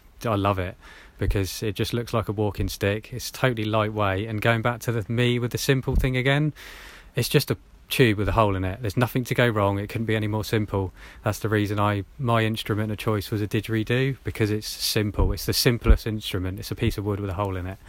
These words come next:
And that's what I love about the blowgun. It's just so simple. And you can make the ammunition yourself. Like air rifle, you're, you know,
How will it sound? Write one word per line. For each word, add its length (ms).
And 140
that's 180
what 80
I 60
love 200
about 200
the 120
blowgun. 460
It's 140
just 200
so 360
simple. 500
And 280
you 80
can 220
make 420
the 320
ammunition 520
yourself. 520
Like 220
air 180
rifle, 480
you're, 220
you 100
know, 220